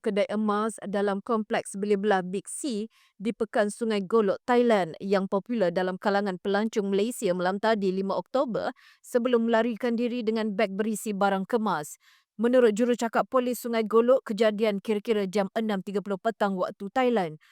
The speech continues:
atau tujuh tiga puluh malam waktu Malaysia itu turut mengakibatkan seorang pegawai keselamatan cedera. Jurucakap itu berkata dua letupan turut dilaporkan dalam kejadian kira-kira sepuluh kilometer dari sempadan Malaysia di Kelantan.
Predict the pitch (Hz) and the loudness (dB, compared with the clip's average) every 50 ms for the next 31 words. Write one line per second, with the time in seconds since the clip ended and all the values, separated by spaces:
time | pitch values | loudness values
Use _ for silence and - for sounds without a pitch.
0 | _ _ _ - - 208 - - 190 185 - - 254 233 196 208 185 - 202 - | _ _ _ -4 -2 -2 0 2 0 0 0 -2 -2 0 2 2 0 0 -2 0
1 | 208 196 - 202 202 190 190 190 208 208 202 190 185 180 185 - - _ - 190 | 0 0 2 2 2 2 2 2 2 2 2 2 0 0 -2 -2 -2 _ -4 -2
2 | 190 190 190 202 220 240 240 - - 220 185 180 - 262 277 240 - 208 185 196 | 0 0 0 2 0 0 -2 -4 -2 -2 -2 -2 -2 -4 -6 -4 0 0 0 0
3 | 262 _ - - - _ _ - 254 240 190 202 208 208 - - 226 196 196 - | 0 _ -8 -20 -20 _ _ -2 0 0 2 2 0 0 0 0 0 0 0 0
4 | - 214 190 185 - 254 - 226 208 190 185 - 220 202 180 220 220 208 190 180 | 0 -2 -2 -2 0 0 2 4 4 4 2 0 -2 0 4 4 6 6 4 2
5 | 180 - - 226 - - 202 190 190 196 196 196 - - 180 180 180 - 226 208 | 0 0 -2 -2 -2 0 0 0 0 0 0 -2 -2 -2 -4 -4 -2 0 0 0
6 | 190 180 196 180 156 139 175 - _ _ _ _ _ _ 180 180 208 202 196 - | 0 2 0 0 0 -2 -4 -8 _ _ _ _ _ _ -4 0 2 2 2 2
7 | - 202 - 208 - - 202 185 208 190 190 185 - - 196 185 - 226 214 214 | 0 -4 -2 -4 -4 -4 -2 -4 -2 -2 -2 -2 -2 -2 -2 -2 0 0 0 2
8 | 202 190 196 190 190 196 190 - 220 196 - 226 214 202 190 - 208 202 185 185 | 2 2 4 4 4 2 0 -2 -4 -4 0 0 0 0 0 0 0 0 0 0
9 | 202 196 202 196 185 - - 240 262 311 - - 143 131 196 240 - _ - _ | 0 2 2 2 2 2 2 2 2 2 2 -4 -4 -4 -4 -6 -8 _ -20 _
10 | _ _ - 220 226 233 220 214 208 - 247 214 196 226 214 202 220 214 196 196 | _ _ 2 2 4 4 4 2 0 -2 -2 0 2 2 2 4 4 2 2 2
11 | - - 226 214 202 - 233 208 190 180 - - 190 - - 285 269 220 196 190 | 0 0 2 2 2 2 2 2 2 2 0 -2 -6 -6 -4 -2 0 0 0 0
12 | - - 208 202 208 226 269 285 - - 208 190 180 175 - _ - _ _ _ | 0 -2 0 0 0 0 -2 -6 -2 0 0 0 0 -2 -4 _ -20 _ _ _
13 | - 233 240 233 220 202 180 - 202 185 180 - 226 214 196 180 185 180 180 196 | 2 2 4 4 2 0 -2 -4 -6 -6 -4 -2 -2 0 0 0 -2 -2 0 0
14 | 208 240 233 - - 214 185 175 175 190 208 - - 240 233 233 240 220 - 220 | 0 0 -2 -2 -2 0 0 0 0 -2 -4 -2 0 0 2 2 0 0 0 0
15 | 185 151 120 120 | 0 0 -2 -8